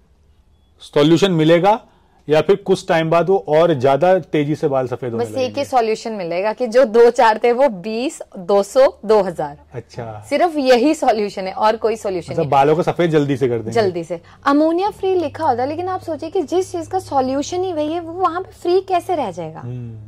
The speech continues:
Speaker 2: अगर अमोनिया के बिना वो चीजें हो पाती, अब जो सैलून वाले वो मिक्सिंग कर रहे हैं, वहां पे आपको पाउच चाहे कुछ भी दिखा रहे हैं, वहां पे कुछ भी हो, क्या पता?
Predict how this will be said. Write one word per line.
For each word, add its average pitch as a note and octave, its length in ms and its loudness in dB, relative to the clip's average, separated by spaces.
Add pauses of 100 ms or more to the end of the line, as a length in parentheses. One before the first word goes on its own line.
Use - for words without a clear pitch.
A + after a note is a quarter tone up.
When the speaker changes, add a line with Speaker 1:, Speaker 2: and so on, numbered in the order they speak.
(1200)
Speaker 2:
अगर C4+ 240 6 (120)
अमोनिया D4+ 400 2
के G4 100 -4
बिना G4 200 -2
वो G4+ 120 0
चीजें F#4+ 340 -4
हो D4 180 4
पाती, A#3+ 300 0
अब - 160 -2
जो D4 100 -6
सैलून C#4+ 380 -2
वाले B3 200 2
वो D4 120 -2
मिक्सिंग D4+ 420 -4
कर C4 120 -2
रहे A3+ 120 -6
हैं, A#3 60 -6
वहां B3 220 -2
पे C4+ 80 0
आपको C#4 220 0
पाउच C#4 360 2
चाहे D#4+ 140 0
कुछ D#4 220 -8
भी D4+ 60 -6
दिखा C4+ 200 -8
रहे G#3 80 -4
हैं, G#3+ 60 -4
वहां A3+ 200 -8
पे D4+ 100 -4
कुछ D4 260 -10
भी C#4 80 -6
हो, C4+ 100 -2
क्या C4+ 200 -2
पता? F3+ 340 -12